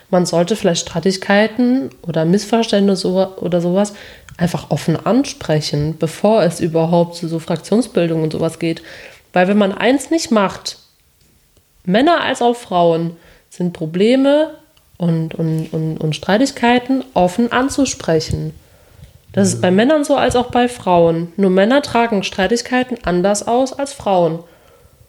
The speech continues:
Speaker 1: Und Männer sind grundsätzlich überfordert damit, wenn zwei Frauen zum Beispiel jetzt, äh,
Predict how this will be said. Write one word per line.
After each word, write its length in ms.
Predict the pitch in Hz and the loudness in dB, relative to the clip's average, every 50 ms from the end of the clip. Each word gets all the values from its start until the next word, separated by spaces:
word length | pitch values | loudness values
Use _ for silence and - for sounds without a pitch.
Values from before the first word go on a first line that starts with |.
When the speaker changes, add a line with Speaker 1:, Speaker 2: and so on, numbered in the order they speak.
| - - _ - - _ _ _ - - - - - - _ _ - _ _ - | -20 -20 _ -20 -20 _ _ _ -20 -20 -20 -20 -20 -20 _ _ -20 _ _ 0
Speaker 1:
Und 100 | 196 190 | 2 2
Männer 220 | 208 214 214 202 | 4 4 4 2
sind 120 | 190 190 180 | 2 0 0
grundsätzlich 360 | 208 196 190 196 190 190 175 | 2 2 2 2 0 -2 -4
überfordert 520 | 185 180 185 180 - 240 233 208 190 180 - | 0 0 0 2 2 0 2 2 0 0 0
damit, 280 | 165 165 175 160 160 | 0 0 0 0 0
wenn 100 | 170 160 165 | -2 -2 -2
zwei 380 | - - - - - 180 170 | -6 -10 -14 -8 -6 -6 -6
Frauen 320 | 170 - 175 170 170 170 170 | -4 -2 0 2 2 2 0
zum 160 | 170 175 160 | -2 -2 -2
Beispiel 320 | 165 165 165 170 - 165 | 0 -2 -2 -2 -2 0
jetzt, 240 | - 156 156 - - | 0 0 -2 -6 -6
äh, 260 | - 62 64 - - | -4 -4 -4 -4 -6